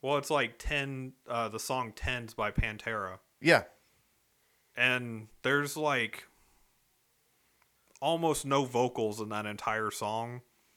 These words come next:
Speaker 1: And people are, like, putting weird, random, like, tough guy things over the top of it. And I was like, "Cool."
Speaker 2: Well, my, my thing is, it's like, okay,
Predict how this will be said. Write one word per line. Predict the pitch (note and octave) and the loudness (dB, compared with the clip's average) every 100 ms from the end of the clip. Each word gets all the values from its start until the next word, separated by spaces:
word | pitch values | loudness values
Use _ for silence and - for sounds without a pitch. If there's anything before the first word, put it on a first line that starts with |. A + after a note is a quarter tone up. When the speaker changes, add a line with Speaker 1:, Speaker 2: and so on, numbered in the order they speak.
| _ _ _ _ _ - | _ _ _ _ _ -12
Speaker 1:
And | G#2+ | -2
people | B2+ A#2+ A#2+ | 0 2 2
are, | A2+ | 2
like, | G#2+ G2 F#2+ F#2+ - _ _ _ _ _ _ _ _ - | 2 0 0 -2 -6 _ _ _ _ _ _ _ _ -4
putting | C#3+ B2+ A#2 G#2 - _ _ - | -2 0 -2 -8 -16 _ _ -10
weird, | A2+ A2+ A2 G#2 _ _ _ - | -6 -2 -4 -6 _ _ _ -12
random, | G#2 A2+ A2+ A2+ A2 G#2+ | -6 -4 -2 -4 -4 -4
like, | G#2 G2 F#2+ _ | -2 -2 -2 _
tough | A#2+ A2+ - | -4 -4 -2
guy | A2+ G#2 G2+ | 0 0 0
things | - A2+ G#2 G#2 G2+ | -4 -6 -6 -6 -6
over | G#2 G#2 | -6 -6
the | G#2+ | -8
top | - G#2+ G#2 | -2 -2 -2
of | G2+ | -6
it. | G2 G#2 | -8 -6
And | A#2 | -2
I | A#2+ B2+ | 2 2
was | B2 | 0
like, | A#2 A2+ G#2+ G2+ - _ _ _ _ _ _ _ _ _ _ _ _ _ _ _ _ _ _ _ | 0 0 0 -2 -6 _ _ _ _ _ _ _ _ _ _ _ _ _ _ _ _ _ _ _
"Cool." | - C#3 B3 E4 E4+ - _ - - - - - | -2 0 2 0 -4 -14 _ -20 -20 -20 -20 4
Speaker 2:
Well, | E3 D#3+ C#3 | 6 6 8
my, | F#3+ | 6
my | G#3+ F3 A#3 | 8 6 6
thing | G#3 C#3+ | 6 6
is, | A#2+ A2+ A2+ | 4 2 -2
it's | G#2+ | -2
like, | A#2+ A2+ - | 0 -2 0
okay, | B2 B2 F#2+ | 0 2 2